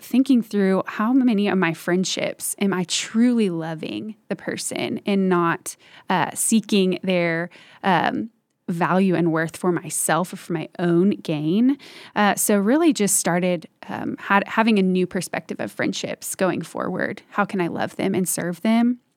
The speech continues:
And then I think now I am just, um, overwhelmed by God's goodness and his kindness in my life, that, uh, Psalm forty-two is to, is true,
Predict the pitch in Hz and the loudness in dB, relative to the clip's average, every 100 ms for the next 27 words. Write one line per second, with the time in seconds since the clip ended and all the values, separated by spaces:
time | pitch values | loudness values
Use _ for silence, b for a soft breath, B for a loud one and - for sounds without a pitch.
0 | _ _ _ _ - 233 220 196 196 202 | _ _ _ _ 0 2 4 2 2 0
1 | 196 - B B B B B 208 202 202 | 0 -6 B B B B B 2 2 4
2 | 202 208 196 196 185 190 180 185 180 - | 4 2 2 2 4 2 2 2 0 -2
3 | - - - 170 170 170 - 226 - 208 | -6 -8 -6 -4 -4 -6 -6 -6 0 2
4 | 202 185 170 170 180 - 185 180 175 165 | 4 2 2 0 -2 0 0 2 0 0
5 | 160 - 170 170 180 175 - 180 175 170 | -4 -4 0 2 2 0 -4 -4 -2 -4
6 | - 165 170 180 190 190 - 202 202 202 | -6 0 2 4 2 0 -2 0 2 0
7 | 208 202 - 175 - - - B B B | 0 -2 -2 -2 -4 -10 -16 B B B
8 | 190 180 - - 220 208 220 202 208 208 | 4 4 2 0 4 4 4 2 2 0
9 | 208 202 196 185 185 - - 185 175 - | 0 2 2 2 -2 -4 -6 -4 -4 0
10 | 214 202 - - 185 214 - | 2 2 0 0 2 2 0